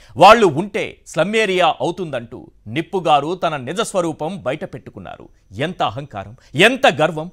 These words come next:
అయ్యా చంద్రబాబు గారు, పేదల బతుకులపై పచ్చి విషం కక్కుతున్నారే, అదే పేదలు పది ప్రశ్నలు అడుగుతున్నారు, సమాధానం మీరు చెప్పినా సరే, మీ పచ్చ గ్యాంగ్తో చెప్పించినా సరే. క్వశ్చన్ నెంబర్ వన్,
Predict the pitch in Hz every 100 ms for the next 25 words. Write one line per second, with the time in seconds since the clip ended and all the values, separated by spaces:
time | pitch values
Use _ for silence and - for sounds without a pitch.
0 | - - 156 233 262 - 214 240 240 196
1 | 165 139 73 - _ 196 240 233 220 185
2 | 202 247 226 220 208 - 208 - 220 160
3 | 208 233 196 202 202 262 220 196 165 233
4 | - - - 170 202 277 277 247 233 226
5 | 135 - - 208 240 240 220 - 254 233
6 | 214 214 190 160 101 - _ - 143 185
7 | 175 165 170 160 117 147 240 - 240 233
8 | 214 208 185 185 185 _ 104 135 139 -
9 | 170 - 185 175 165 160 151 151 _ _
10 | _ 214 226 247 220 196 165 - 107 67
11 | - _ _ _ 220 247 247 240 226 214
12 | 196 135 127 214